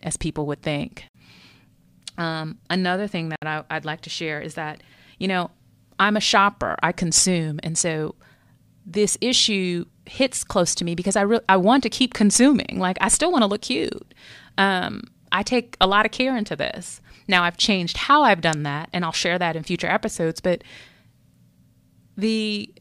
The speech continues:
the, the fashion brands aren't some big evil thing. First of all, every company is made up of people.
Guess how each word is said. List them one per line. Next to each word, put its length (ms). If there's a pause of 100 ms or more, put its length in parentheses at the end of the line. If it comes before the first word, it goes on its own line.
the, 320 (100)
the 180
fashion 560
brands 680
aren't 260 (120)
some 280
big 280
evil 380
thing. 640 (420)
First 200
of 60
all, 380 (180)
every 240
company 340
is 100
made 180
up 140
of 100
people. 560